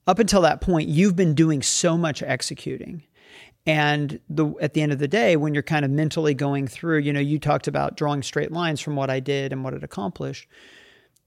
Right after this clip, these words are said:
You know, you, you've, you get in the habit at the end of the day to be like, "What did I do? And, and what did, what did it accomplish?"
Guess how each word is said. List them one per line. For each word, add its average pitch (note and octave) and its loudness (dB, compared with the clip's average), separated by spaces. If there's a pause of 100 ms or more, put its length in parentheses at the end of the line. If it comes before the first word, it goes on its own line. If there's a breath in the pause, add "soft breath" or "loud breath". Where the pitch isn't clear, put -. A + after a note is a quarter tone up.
(240)
You E3 0
know, D3 2
you, D3 0
you've, D#3 0 (140)
you F3 -2
get G#3 6
in G3+ 0
the E3+ 2
habit D#3+ 2
at D3+ 2
the D#3 0
end D3 2
of C#3+ 0
the C#3+ 2
day C#3+ 0
to C#3+ -2
be C#3+ 0
like, C#3+ -2 (160)
"What F3 6
did F#3 4
I F#3 6
do? C#3+ 2
And, C#3+ -2
and D3 -2
what D#3 4
did, D3+ 0
what D#3+ 2
did C#3 -2
it - -2
accomplish?" D3+ -6